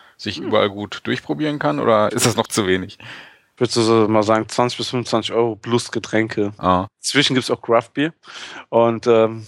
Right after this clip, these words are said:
Speaker 2: man, man, man, man merkt, meine Kritik hat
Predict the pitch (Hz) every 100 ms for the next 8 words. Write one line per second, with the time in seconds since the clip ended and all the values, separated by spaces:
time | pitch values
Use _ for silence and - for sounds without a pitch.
0 | - - 117 117 113 113 113 113 113 113
1 | 110 113 117 117 117 - - - 110 -
2 | - 123 - 90 113 -